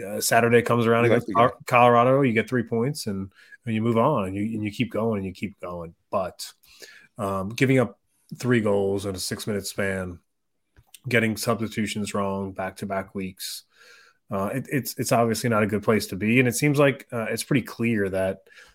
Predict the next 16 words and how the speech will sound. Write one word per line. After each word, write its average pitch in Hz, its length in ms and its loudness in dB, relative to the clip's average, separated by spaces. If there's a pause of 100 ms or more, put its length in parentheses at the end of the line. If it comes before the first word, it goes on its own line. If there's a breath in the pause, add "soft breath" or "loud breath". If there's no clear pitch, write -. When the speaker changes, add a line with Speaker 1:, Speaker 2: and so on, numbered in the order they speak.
(160)
Speaker 1:
um, 92 560 -4 (1200)
the, 104 500 0 (880)
the 117 80 -6
fan 127 280 4
base 104 340 -2 (840)
two 151 140 6
years 123 240 6
in 101 60 0
a 98 40 2
row 101 380 4
has, 101 180 -6
has 104 240 -4
wanted 104 420 -2
a 95 60 -2
manager 92 460 -4
out. 82 240 -12